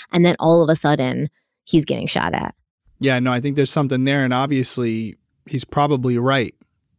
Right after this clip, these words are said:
Speaker 2: The person close to him, those are the people you gotta watch out for, 'cause if they turn on you, it's game over. They know all your secrets, specifically where you live. And that, that can leave you very, very vulnerable.
Speaker 1: Especially if they're in a cult.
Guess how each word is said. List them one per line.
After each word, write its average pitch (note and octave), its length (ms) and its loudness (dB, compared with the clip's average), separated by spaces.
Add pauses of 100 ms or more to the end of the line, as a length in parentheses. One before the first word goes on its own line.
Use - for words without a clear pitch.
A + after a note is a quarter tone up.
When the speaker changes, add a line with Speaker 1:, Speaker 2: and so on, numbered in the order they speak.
(540)
Speaker 2:
The - 80 -14
person C#3 380 -2
close C#3+ 280 0
to C#3+ 60 0
him, B2+ 60 0
those C3 180 0
are C3 40 -2
the B2+ 100 -2
people B2+ 240 -2
you A#2+ 60 0
gotta B2 140 0
watch A#2+ 260 0
out C3+ 160 0
for, A#2+ 200 -2
'cause A2 140 -8
if A2 100 -6
they B2 140 -2
turn D3 260 -2
on A#2+ 220 0
you, A2 200 -8 (220)
it's - 120 -20
game C3+ 200 0
over. A#2+ 280 0
They G#2 100 -2
know A#2 160 -4
all B2+ 200 0
your B2 100 -2
secrets, C#3 440 -2
specifically C3 600 -4
where C3 140 0
you A#2+ 120 0
live. A#2 380 -4 (360)
And A2 140 -6
that, G#2+ 260 -4
that G#2+ 180 -4
can A#2 340 -4 (240)
leave C3 320 -2
you C3+ 160 2
very, B2 300 0
very B2+ 480 0
vulnerable. A2+ 600 -2 (320)
Speaker 1:
Especially F#3 420 0
if F3 80 -2
they're F#3 140 0
in F#3+ 80 2
a F#3+ 40 -4
cult. - 460 -6